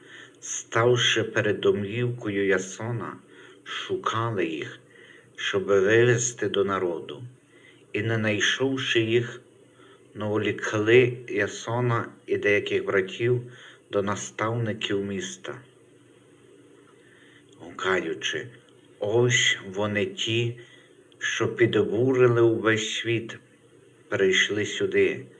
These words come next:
Ясон прийняв їх до себе. Усі вони повстають проти наказів кесаря, говорячи, що є інший цар Ісус».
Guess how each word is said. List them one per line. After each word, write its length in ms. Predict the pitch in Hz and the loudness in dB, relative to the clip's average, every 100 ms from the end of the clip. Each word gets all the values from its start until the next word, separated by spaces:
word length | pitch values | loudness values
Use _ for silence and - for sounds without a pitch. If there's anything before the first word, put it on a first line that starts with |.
| - - - - | -20 -20 -20 -2
Ясон 720 | 98 107 - 113 123 123 120 | 2 2 0 -2 2 2 0
прийняв 720 | - 110 110 110 113 143 135 | 0 0 0 0 0 0 0
їх 220 | 101 - | -2 -2
до 140 | - 90 | -4 -4
себе. 600 | - 92 85 73 - - _ - - - - _ | -4 -4 -4 -6 -14 -18 _ -20 -20 -20 -20 _
Усі 480 | - 98 - - 120 | -6 0 0 0 -2
вони 360 | 127 120 117 117 | 0 2 2 0
повстають 960 | - 110 104 - - - 101 113 123 - | 0 -2 0 -6 -8 0 2 2 0 -2
проти 360 | 110 104 101 | -2 -2 -2
наказів 680 | 98 95 - 104 95 92 92 | -2 -4 0 -2 2 0 0
кесаря, 720 | - 113 110 - 101 98 73 - - - - - | -4 -4 -4 -2 0 0 -2 -12 -20 -20 -20 -20
говорячи, 1120 | - - 104 107 127 135 117 - - - 123 110 | -14 -4 -2 6 6 8 6 4 0 2 4 2
що 280 | - - 113 | 0 0 2
є 200 | 113 113 | 4 2
інший 920 | 113 117 131 131 123 - 120 110 - - _ _ _ _ _ - - - _ - | 2 -4 -2 -2 -2 0 0 -2 -8 -20 _ _ _ _ _ -20 -20 -20 _ -20
цар 420 | - - 113 90 - - | -12 -4 -4 -4 -8 -10
Ісус». 680 | 120 - - 110 - - - | -10 -8 -6 -6 -6 -10 -12